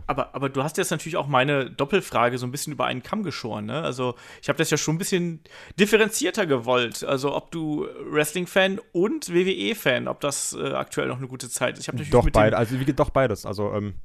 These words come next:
Speaker 2: du hast halt, du kannst sagen, okay, ich hab halt meinen Mainstream-Kram, weißt du, ich guck jetzt auch so, so, es ist halt wirklich so, ich guck, ich guck, ich guck meinen Mainstream-Film, Film W W E, aber ich hab auch so ein bisschen meine, meine Indie-Azi-Fazi-Serien, die ich dann halt in den Indies verfolge.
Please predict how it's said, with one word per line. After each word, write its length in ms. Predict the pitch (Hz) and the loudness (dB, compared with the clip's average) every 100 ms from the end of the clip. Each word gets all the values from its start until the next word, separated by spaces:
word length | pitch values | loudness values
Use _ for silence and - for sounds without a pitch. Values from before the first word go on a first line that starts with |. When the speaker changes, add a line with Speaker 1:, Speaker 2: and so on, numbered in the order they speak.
| - - | -14 -12
Speaker 2:
du 180 | - 120 | -2 2
hast 140 | 127 143 | 4 4
halt, 320 | 135 127 - - _ _ _ _ | 2 0 -8 -18 _ _ _ _
du 80 | 110 | -2
kannst 200 | 135 139 | 0 2
sagen, 200 | 131 135 | 2 2
okay, 180 | 123 139 | 0 0
ich 100 | 120 | 0
hab 120 | 131 | 0
halt 100 | 117 | 0
meinen 200 | 110 104 | 0 0
Mainstream-Kram, 760 | 143 175 160 151 - 147 139 | 0 -2 -4 -6 -4 -2 0
weißt 220 | 117 120 - | 0 -2 -6
du, 40 | |
ich 80 | - | -12
guck 200 | - 117 | -10 -4
jetzt 200 | 117 - | -4 -4
auch 120 | 101 | -8
so, 320 | - 113 110 101 - _ _ _ _ _ | -4 0 0 -2 -14 _ _ _ _ _
so, 240 | 107 104 | -4 -4
es 80 | 98 - | -4 -10
ist 160 | - 110 | -10 -4
halt 100 | 127 | -2
wirklich 200 | 123 120 | -2 -6
so, 120 | 117 | -4
ich 240 | 110 104 107 | -4 -4 -8
guck, 160 | - | -4
ich 140 | 131 - | -4 -2
guck, 160 | - | -4
ich 80 | 127 | -2
guck 160 | - - | -2 0
meinen 160 | 113 107 | 0 0
Mainstream-Film, 840 | 123 - 139 131 - 127 117 117 - | -2 -4 -6 -6 -4 -4 -2 -6 -8
Film 300 | - 127 123 | -2 0 2
W 120 | 113 | 0
W 60 | 104 | 0
E, 300 | 104 160 190 - _ - | 0 0 0 -4 _ -10
aber 160 | - 131 | -2 0
ich 100 | 160 | 0
hab 100 | 135 | -2
auch 120 | 131 | -2
so 100 | 135 | -4
ein 60 | 127 | -6
bisschen 260 | - 127 | -6 -2
meine, 420 | 117 113 113 113 107 - _ _ | 0 0 0 0 -2 -10 _ _
meine 240 | 110 117 | -2 0
Indie-Azi-Fazi-Serien, 1700 | 117 127 135 120 117 - 117 - 123 120 127 110 120 123 120 113 117 | 0 0 -2 -2 -4 -4 -6 0 0 0 -2 -2 0 0 0 0 -2
die 100 | 110 | -4
ich 100 | 107 | -4
dann 160 | 113 104 | -4 -2
halt 140 | 104 | -4
in 80 | 104 | -4
den 80 | 107 | -6
Indies 260 | 110 104 | -4 -4
verfolge. 580 | - 104 - 104 104 107 | -4 -4 0 2 4 2